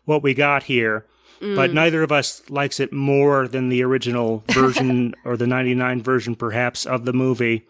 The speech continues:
Speaker 2: No, I would, I don't know if you were planning to circle around to this later. I would like to just mention the acting because I, I've mentioned, like, on my podcast, like, it took me a long time to kind of come around to the English dub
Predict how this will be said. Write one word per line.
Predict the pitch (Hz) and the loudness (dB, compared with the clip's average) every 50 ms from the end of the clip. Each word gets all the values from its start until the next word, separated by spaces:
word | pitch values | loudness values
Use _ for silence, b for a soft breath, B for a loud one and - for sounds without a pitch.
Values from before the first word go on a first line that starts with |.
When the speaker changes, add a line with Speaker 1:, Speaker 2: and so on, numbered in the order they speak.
| b b b b b b b b b b b b b b b b b b b _ _ _ _ _ _ _ _ b b b - | b b b b b b b b b b b b b b b b b b b _ _ _ _ _ _ _ _ b b b -6
Speaker 2:
No, | 240 240 262 254 254 - | -2 2 2 4 4 4
I | - 285 | 2 2
would, | 254 269 320 359 415 403 359 - | 2 2 0 0 0 0 0 2
I | 254 262 262 262 240 - _ _ _ - 202 - | 4 4 4 2 0 -4 _ _ _ -20 -12 -4
don't | - 277 269 247 | 0 2 2 4
know | 262 247 | 4 2
if | 233 240 | 2 0
you | 233 233 | 0 0
were | 220 214 | 0 0
planning | - 262 240 226 208 202 | 2 2 2 2 2 2
to | 214 196 | -2 -4
circle | - - 226 - 220 196 | -2 -2 -2 -2 -2 0
around | 196 202 202 202 | 2 2 0 0
to | - - | -2 -6
this | 196 185 - | -6 -6 -2
later. | 214 214 226 226 208 | -2 0 2 2 2
I | 190 | 2
would | 214 240 277 349 | 2 0 -2 -2
like | 466 523 - | -4 -8 -6
to | - 320 | -6 -6
just | 214 226 220 - 208 | -6 -6 -6 -6 -2
mention | 214 202 196 - 214 202 | -2 -2 -2 -2 -4 -4
the | 190 180 - | -4 -4 -2
acting | - 175 180 - - 247 226 208 | 0 0 0 0 -2 -6 -6 -4
because | 190 190 - 208 190 190 185 180 - - b b b b b b b b b b b b _ _ _ _ _ _ _ _ _ _ _ - | -6 -6 -4 -2 -2 -2 -2 -4 -6 -8 b b b b b b b b b b b b _ _ _ _ _ _ _ _ _ _ _ 2
I, | 208 240 240 - - - | 4 4 4 2 0 2
I've | 240 262 262 233 | 2 2 4 4
mentioned, | 311 330 320 320 320 285 254 | 4 2 2 2 -2 -2 2
like, | 262 240 233 220 | 2 2 4 4
on | 214 233 226 226 220 214 | 4 4 4 2 0 2
my | 214 208 214 214 | 2 2 2 2
podcast, | 208 247 220 190 190 180 - 180 180 - - | 0 0 0 0 2 2 0 -2 -2 -2 -2
like, | 202 196 185 170 - _ - | -2 -2 -2 -4 -6 _ 0
it | 214 214 208 - - | 0 0 0 -2 -6
took | - 269 254 220 | -4 -4 -2 0
me | 240 226 | 2 2
a | 208 | 2
long | 202 208 208 202 202 196 | 4 4 4 4 2 0
time | - 226 214 208 202 | -4 -2 -2 -2 -2
to | - 208 | -4 -8
kind | - 208 220 196 190 | -6 -4 -2 -2 -2
of | 185 - | -4 -6
come | - 233 208 196 | -4 -4 -2 -2
around | 202 185 196 190 185 190 190 185 | 0 2 2 4 4 2 2 -2
to | - - 226 202 | -6 -8 -8 -6
the | 175 185 - | -4 -4 -4
English | 208 180 185 180 - - | -4 -4 -4 -6 -4 -2
dub | 196 185 175 170 | 0 0 0 0